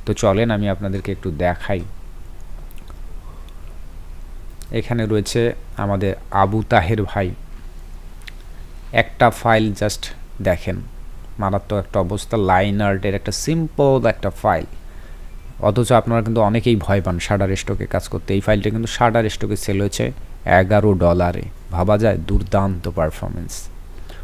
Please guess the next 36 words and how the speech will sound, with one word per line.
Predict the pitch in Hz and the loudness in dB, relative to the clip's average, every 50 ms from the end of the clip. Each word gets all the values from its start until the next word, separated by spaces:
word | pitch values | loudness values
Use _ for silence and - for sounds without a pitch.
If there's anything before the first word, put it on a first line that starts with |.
| - - | -2 0
অথচ | 104 101 110 110 - | 0 2 2 4 6
আপনারা | 120 110 - - 107 104 107 | 4 4 4 4 2 0 2
কিন্তু | - - 110 104 98 123 120 | 0 0 -2 0 2 4 4
অনেকেই | 110 101 98 107 104 - 117 123 143 | 4 4 4 2 2 4 4 4 4
শাটার | 151 - - 104 95 104 104 | 2 2 2 2 4 2 2
স্টকে | - - 110 107 113 117 113 120 - - - - - - - | 0 0 -2 2 2 4 2 2 0 -6 -12 -16 -16 -2 2
কাজ | - 98 - - | 4 4 4 2
করতে | - 110 - - - | -2 -6 0 2 2
ভয় | 104 87 - 98 101 110 107 - | 4 4 6 6 6 6 4 4
পান | 117 113 113 98 | 2 2 2 2
এই | 104 104 | 0 -2
কারণে | 98 - 110 104 107 107 110 120 127 151 - - - - - - - - | 2 4 4 6 6 4 4 2 2 2 0 -2 -6 -10 -12 -12 -10 -4
যে | 98 101 101 - | -2 -2 0 0
ফাইল | - - 107 104 104 95 90 | 2 4 4 4 4 4 2
রিজেক্ট | 92 104 98 95 113 104 - - - | 2 2 4 6 4 4 4 0 -4
করে, | - - 87 90 92 - - - | -2 -2 0 0 -2 -6 -2 0
এই | 110 107 98 | 2 2 4
ভয়ে। | 90 80 95 90 85 87 - - - - - - - - - - - - - - - - - - - - | 4 2 0 0 -2 -4 -6 -10 -10 -10 -10 -10 -10 -12 -12 -14 -14 -14 -14 -14 -14 -14 -14 -14 0 2
অথচ | 101 104 101 131 123 - - 139 120 120 147 - - | 2 6 6 6 4 6 6 6 6 6 2 0 -2
আপনি | - - 92 104 107 107 | -2 0 0 2 0 2
যদি | 107 107 113 90 | 2 4 2 4
গাইডলাইন | 80 - 95 98 101 101 - - 117 113 110 107 | 6 8 8 8 8 6 4 4 6 6 6 6
এবং | 107 101 101 98 | 4 4 4 4
নিয়ম | 95 98 98 104 107 107 | 4 4 4 4 4 4
নীতি | 107 110 107 98 107 | 4 2 2 2 2
অনুসরণ | 104 90 92 104 107 - - 113 110 110 110 107 | 2 4 4 2 2 2 4 4 4 4 2 2
করে | 101 - 107 107 104 | 0 0 2 2 0
ফাইলের | - - 92 92 95 98 | 2 2 4 4 4 2
কোয়ালিটি | 95 - - 107 101 101 107 104 - 110 107 | 2 4 6 8 8 8 6 4 2 2 0
ইমপ্রুভ | 101 98 95 87 - 123 127 - - | 2 0 -2 0 2 2 2 2 0
করতে | - 113 107 - - 110 | -4 -6 -6 -2 0 -2
পারেন | 104 - 101 92 95 107 123 123 - - | 2 4 4 4 4 4 0 -4 -4 -4
এবং | - 90 90 - | -4 -4 -4 0
ফাইল | - 95 92 92 | 2 2 4 4
আপলোড | 98 87 - - 98 101 98 - - | 4 2 2 0 0 0 0 0 -2
করেন, | - 104 101 120 135 | 0 2 2 2 0